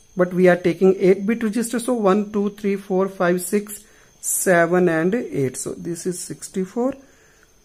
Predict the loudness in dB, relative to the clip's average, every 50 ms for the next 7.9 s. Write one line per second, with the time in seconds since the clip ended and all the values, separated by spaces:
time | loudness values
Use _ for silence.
0 | _ _ _ _ _ -4 -2 0 0 0 0 -2 -2 -2 -2 -4 -4 -4 -6 -6
1 | -2 0 2 2 2 2 0 0 0 0 0 0 -2 -2 -2 -4 -10 -18 _ -18
2 | -10 -6 -6 -6 -6 -8 -12 -18 -20 -20 -20 _ _ -6 -4 -2 -2 0 0 -2
3 | 0 2 2 2 4 4 2 2 2 0 0 -2 -4 -2 0 2 4 4 4 4
4 | 4 2 2 2 0 0 2 4 4 4 4 2 -2 -8 -20 -20 _ _ _ -14
5 | -10 -2 0 0 0 0 0 2 4 4 4 4 2 2 2 0 -2 -8 -18 -20
6 | _ _ _ _ _ _ _ _ 0 2 4 4 4 4 2 0 2 2 2 2
7 | 4 2 2 4 4 4 4 4 0 -2 -2 -2 2 2 2 2 2 0